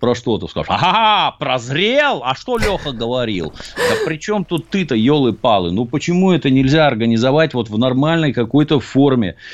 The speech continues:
Почему у нас, вот где, знаете, вот и-, иерархия власти, там всё нормально, сверху донизу. Где стык с народом, там гробовая тишина. Нет среди, у чиновников никакой связи с народом, нет вообще.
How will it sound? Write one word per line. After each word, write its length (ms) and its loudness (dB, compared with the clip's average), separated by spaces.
Почему 420 4
у 60 4
нас, 240 0
вот 140 -2
где, 600 2
знаете, 360 0
вот 180 -2
и-, 20 -2
иерархия 840 2
власти, 420 0
там 200 0
всё 180 -2
нормально, 440 0
сверху 380 0
донизу. 440 0
Где 320 0
стык 320 -2
с 80 -4
народом, 480 2
там 300 -2
гробовая 580 0
тишина. 460 -2
Нет 420 4
среди, 360 -2
у 320 4
чиновников 580 0
никакой 500 2
связи 360 0
с 100 -12
народом, 500 0
нет 580 4
вообще. 560 -4